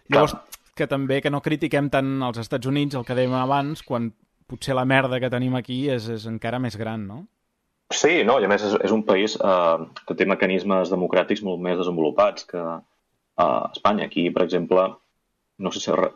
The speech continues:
Speaker 2: si, si la gent que mira House of Cards ho té present, moltes vegades, eh, t'has de baixar els pantalons de davant de, de quatre persones dintre d'un bar, no?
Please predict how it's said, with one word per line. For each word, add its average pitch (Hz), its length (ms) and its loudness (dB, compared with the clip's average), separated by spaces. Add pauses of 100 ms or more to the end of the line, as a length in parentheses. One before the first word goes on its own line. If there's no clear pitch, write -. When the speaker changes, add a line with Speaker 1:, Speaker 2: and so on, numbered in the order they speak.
(140)
Speaker 2:
si, 85 280 0
si - 120 -4
la 82 100 2
gent 85 140 0
que 92 80 2
mira 87 140 2
House 87 220 2
of 80 100 -2
Cards 87 220 2
ho 85 60 0
té 85 100 0
present, 85 420 0 (540)
moltes 95 380 4
vegades, 101 560 4
eh, 82 420 2
t'has 85 140 2
de 87 80 -4
baixar 87 220 2
els - 80 -14
pantalons 90 500 2
de 113 80 2
davant 87 340 2
de, 92 160 2 (300)
de 82 80 0
quatre 87 240 0
persones 87 400 0
dintre 92 180 -4
d'un 78 200 -2
bar, 87 260 2
no? 113 220 -8